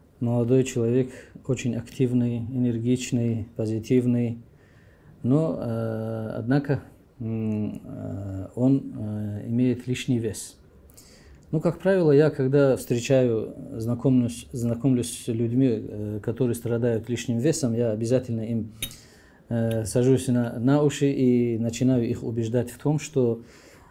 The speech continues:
э, достаточно некоторой силы воли, достаточно соблюдения, э, некоторой программы, и вы сможете скинуть вес, э,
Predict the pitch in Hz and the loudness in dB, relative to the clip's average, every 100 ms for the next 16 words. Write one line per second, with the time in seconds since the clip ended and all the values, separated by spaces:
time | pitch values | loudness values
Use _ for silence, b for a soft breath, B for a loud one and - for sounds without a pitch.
0 | - 120 117 117 110 120 - 135 123 - | -8 -4 0 0 0 0 2 2 2 0
1 | 127 120 117 113 127 127 - 123 117 131 | 0 0 0 0 0 0 -2 -2 -2 0
2 | 120 120 131 147 143 143 139 B B B | 0 0 4 4 6 2 0 B B B
3 | - 123 - 143 135 - 127 113 - 113 | -6 -6 0 0 0 -2 -2 -2 -2 -2
4 | 120 123 120 120 117 117 - _ - - | 0 0 0 0 -2 -8 -20 _ -20 -16
5 | 117 113 110 110 110 107 107 120 113 110 | -8 -4 -4 -4 -4 -4 -6 -6 -8 -4
6 | 120 120 - 113 113 110 - - 120 139 | -4 -2 -2 0 -2 -4 -4 -2 2 4
7 | 151 139 135 139 127 127 117 117 117 127 | 4 4 2 2 2 4 2 0 2 2
8 | 117 - 123 123 117 - 107 - - - | 2 0 0 0 -2 -2 -4 -6 -8 -2
9 | 120 110 117 135 151 - B B B B | -2 -2 2 2 2 -2 B B B B
10 | B B B - 117 117 113 113 113 110 | B B B -8 -4 -2 -2 -4 -6 -6
11 | 110 - | -8 -12